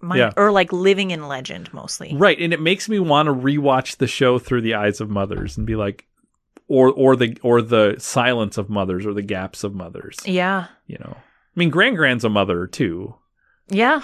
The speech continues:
Speaker 2: Uh, both a literal mother who has lost her child and a surrogate mother. But it is, it's just, it, it's very interesting that I hadn't,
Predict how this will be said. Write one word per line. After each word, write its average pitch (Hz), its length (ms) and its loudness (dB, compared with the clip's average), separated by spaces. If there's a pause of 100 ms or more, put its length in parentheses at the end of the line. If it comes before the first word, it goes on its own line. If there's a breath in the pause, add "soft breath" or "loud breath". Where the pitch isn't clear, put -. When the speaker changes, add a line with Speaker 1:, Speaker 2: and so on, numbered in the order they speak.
Speaker 2:
Uh, 123 140 2
both 135 460 0
a 139 60 4
literal 131 500 6
mother 113 300 2
who 110 120 -4
has 107 160 -2
lost 104 260 -2
her 104 100 -4
child 101 400 -4
and 98 120 -6
a 98 60 -6
surrogate 98 440 -6
mother. 101 280 -10
But - 220 -4 (280 loud breath)
it 190 160 4
is, 214 120 2
it's 185 140 0
just, 196 160 -2
it, 175 200 0
it's 156 220 0
very 151 460 2
interesting 147 420 -4
that 123 140 2
I 120 100 0
hadn't, 147 440 -2